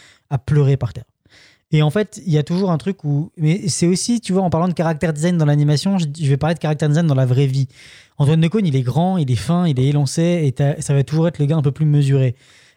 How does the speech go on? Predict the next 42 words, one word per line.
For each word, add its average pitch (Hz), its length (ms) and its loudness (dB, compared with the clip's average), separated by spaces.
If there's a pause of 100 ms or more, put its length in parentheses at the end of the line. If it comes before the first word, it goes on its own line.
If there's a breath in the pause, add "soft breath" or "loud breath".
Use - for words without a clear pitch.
(120)
Euh, 135 380 2 (220)
José 156 260 2
Garcia, 160 240 0
il 156 80 0
est 135 60 2
plus 151 180 -2
petit, 196 340 0
plus, 175 360 0
euh, 139 260 2
plus - 180 -8
trapu, 185 480 -2
plus 170 300 -2
machin, 156 260 0
et 165 60 2
il 143 140 4
a 143 80 2
toujours, 190 400 0
et 160 80 0
dans 170 380 -2
leur, 170 220 0
dans 165 160 0
leur 175 120 -2
façon 165 260 -2
de 147 100 2
faire 156 280 -2
les, 127 260 0 (280 soft breath)
les 135 120 2
rôles 160 260 2
sur 143 120 -2
Canal 135 220 2
Plus, 208 240 -2 (520 loud breath)
euh, 147 60 2
Antoine 156 320 2
Decaune, 165 240 2
c'était 160 160 0
toujours 180 240 -2
celui 170 240 0
qui, 143 380 0
qui 127 220 -10
devait 135 220 0
gérer 151 320 0
les, 131 640 2